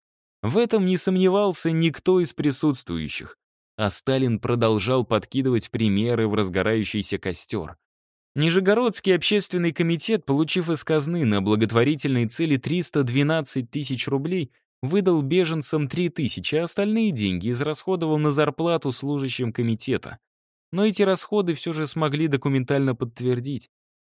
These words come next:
А вот выяснить, куда делись сорок миллионов рублей,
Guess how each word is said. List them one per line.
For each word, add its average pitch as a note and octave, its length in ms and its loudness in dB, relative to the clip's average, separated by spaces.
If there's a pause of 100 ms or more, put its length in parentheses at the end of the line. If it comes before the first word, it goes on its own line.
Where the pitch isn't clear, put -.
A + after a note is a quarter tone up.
(220)
А C#3 140 2
вот C3+ 200 2
выяснить, A2 480 2
куда G2+ 260 0
делись G2 380 0
сорок G#2+ 400 0
миллионов F#2+ 420 -2
рублей, F#2+ 460 -2